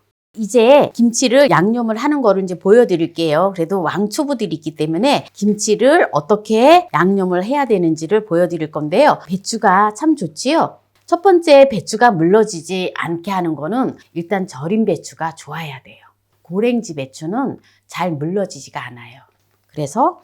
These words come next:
이렇게 배추를 먼저 잘 선택해야 된다는 거. 배추 아주 좋지요? 여러분들도 이 배추를 주문하실 수가 있어요. 어디에서? 만나요리몰에서. 그러면 양념을 한 거를 버무려 주는데요.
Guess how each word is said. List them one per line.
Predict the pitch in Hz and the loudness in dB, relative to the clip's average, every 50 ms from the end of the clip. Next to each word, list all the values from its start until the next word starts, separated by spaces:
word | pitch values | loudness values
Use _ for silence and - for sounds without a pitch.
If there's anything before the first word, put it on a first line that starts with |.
| _ - | _ -20
이렇게 | - - - 180 | -18 -14 -12 -8
배추를 | - 170 175 - - - 214 180 202 240 311 392 339 | -6 -6 -6 -6 -6 -4 -2 2 2 2 2 2 0
먼저 | 214 143 151 160 175 165 190 | -2 -2 -2 -2 -4 -4 -8
잘 | 185 - - 147 147 151 | -8 -8 -10 -12 -12 -10
선택해야 | - - 277 277 294 285 277 - 233 254 240 | -8 -6 -6 -4 -4 -4 -6 -6 -8 -8 -8
된다는 | - 180 147 143 139 135 131 131 127 | -8 -8 -8 -10 -10 -14 -16 -18 -18
거. | - - - _ _ _ _ | -20 -20 -20 _ _ _ _
배추 | - 156 - - | -16 -10 -6 -6
아주 | 185 160 160 180 185 | -6 -4 -6 -8 -8
좋지요? | - 147 139 - - - 285 302 262 - - _ _ _ _ _ _ | -8 -8 -10 -10 -8 -4 -2 -2 -2 -2 -6 _ _ _ _ _ _
여러분들도 | - 160 196 220 220 214 214 190 165 165 165 165 269 320 311 220 | -2 0 2 0 0 -2 -4 -6 -6 -6 -4 0 0 0 0 0
이 | 180 196 190 | -4 -6 -8
배추를 | 180 160 147 - - - 170 170 226 302 370 - | -10 -12 -12 -12 -12 -10 -6 -2 -2 -2 -2 -4
주문하실 | - - 170 170 175 170 160 151 - 160 151 | -8 -10 -8 -6 -4 -4 -6 -8 -10 -12 -14
수가 | - - - - 131 | -12 -14 -12 -12 -12
있어요. | 123 120 - - 107 - - - - _ - _ _ | -12 -12 -16 -20 -20 -20 -20 -20 -20 _ -20 _ _
어디에서? | - 135 151 147 147 143 143 139 131 127 127 - 240 294 349 359 - - _ _ _ _ | -4 -4 -2 -4 -4 -8 -12 -10 -10 -12 -4 0 2 2 2 0 -2 -10 _ _ _ _
만나요리몰에서. | - 147 156 170 190 214 247 277 269 247 233 233 214 247 240 202 151 131 135 127 123 - - - - - _ _ _ _ _ _ _ | -6 -4 -4 -2 -2 -2 0 0 0 0 -2 -4 -4 -6 -8 -8 -8 -8 -10 -12 -14 -18 -18 -20 -20 -20 _ _ _ _ _ _ _
그러면 | - 165 156 160 160 156 147 | -14 -10 -8 -6 -6 -6 -6
양념을 | 123 139 156 175 180 180 170 151 147 156 185 233 254 175 127 - _ _ _ _ _ | -6 -6 -4 -4 -4 -4 -4 -4 -4 -4 -4 -2 -4 -4 -6 -10 _ _ _ _ _
한 | _ 269 277 277 262 | _ -10 -8 -6 -6
거를 | 214 175 175 226 294 254 160 - _ _ | -6 -4 -2 0 -2 -2 -4 -6 _ _
버무려 | - 156 170 175 160 160 | -12 -8 -6 -4 -4 -4
주는데요. | 151 156 - 147 147 143 143 139 147 143 139 135 147 180 240 320 359 - - | -6 -8 -10 -12 -12 -12 -12 -12 -12 -12 -10 -8 -4 -2 0 0 -2 -4 -8